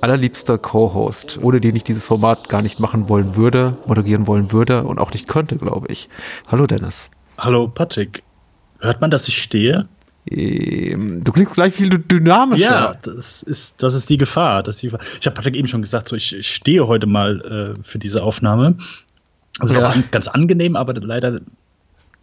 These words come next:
Speaker 2: wenn ich zu viel mit den, mit den Händen gestikuliere und zu viel auf und ab gehe, dann, dann macht das mein Mikro nicht mehr so mit. Deswegen. Meine
Speaker 1: <laughs>
Speaker 2: Notlösung wäre einfach, dass ich das Mikro mir irgendwie ans Kinn tape und dann so durchs Zimmer gehe.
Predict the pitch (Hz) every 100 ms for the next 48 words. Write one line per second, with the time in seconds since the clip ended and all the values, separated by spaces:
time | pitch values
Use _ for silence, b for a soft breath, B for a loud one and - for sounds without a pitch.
0 | - 127 107 131 - - 185 - - 165
1 | 151 143 135 131 123 117 120 120 117 113
2 | 143 120 120 - - 117 117 127 107 -
3 | 120 - 113 113 113 B B B B -
4 | 104 120 117 - - 113 131 113 110 113
5 | 113 - 113 110 120 101 104 - 120 117
6 | 123 104 95 - 95 98 95 - - -
7 | - 85 - - B B B B - 113
8 | 110 113 127 117 117 98 104 - 107 -
9 | 98 95 - - - - - 117 - 110
10 | 104 107 98 107 104 104 98 - - 135
11 | 123 92 87 90 82 90 87 90 90 -
12 | _ _ _ _ _ - 104 - 101 -
13 | - 104 95 98 85 98